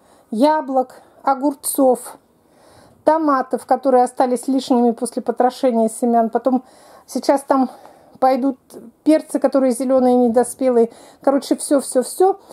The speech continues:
Потом пойдут туда эти зелень, которая безопасная. Вот пионы обрежу, потом эти листья, груши, яблони сгребу. Но там никогда у меня не будет томатной ботвы и не будет у меня там картофельной ботвы.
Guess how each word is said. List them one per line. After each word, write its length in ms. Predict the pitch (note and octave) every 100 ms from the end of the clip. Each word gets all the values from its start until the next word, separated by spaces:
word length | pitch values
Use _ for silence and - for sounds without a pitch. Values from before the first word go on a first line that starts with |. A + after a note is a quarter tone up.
| - -
Потом 280 | C#4 D4+
пойдут 440 | D4 D4+ C4+ D4 -
туда 320 | C#4 B3 C4+
эти 440 | C4 - B3+ A#3 - - - _ _ - -
зелень, 540 | B3 C4 E4+ D4+ C#4
которая 420 | C4+ C4+ C4+ B3+ A#3+
безопасная. 760 | A#3+ B3+ B3+ C4+ B3+ B3 A3+
Вот 180 | B3 A#3+
пионы 580 | E4 F4 E4 D4+ C#4 C4
обрежу, 560 | A3 B3+ A#3+ A3 A3 - _ - _ _
потом 380 | B3+ B3 C4 C4
эти 160 | B3+ C4+
листья, 760 | D4+ D#4+ - - C4+ B3+ B3
груши, 500 | A3+ A3+ C#4 C#4 C#4+
яблони 480 | B3+ B3+ A#3 A#3+ A#3
сгребу. 520 | A3 A3 A3+ A3 A#3 - - - -
Но 100 | C4+
там 240 | D4+ D4+
никогда 380 | D4 C#4+ C4+ D#4
у 80 | D4+
меня 160 | C4+ C4
не 120 | C4
будет 320 | B3+ B3 -
томатной 500 | C4 D4 E4 D4 B3
ботвы 480 | A3+ A3+ A3+ A#3 G#3 -
и 60 |
не 140 | A#3+ B3+
будет 380 | D4+ C#4+ C4 A3+
у 40 |
меня 220 | A#3 B3+
там 240 | B3+ A#3 - _ -
картофельной 640 | B3+ B3+ D4 - A3+ G#3+
ботвы. 460 | G3+ G#3 - A3+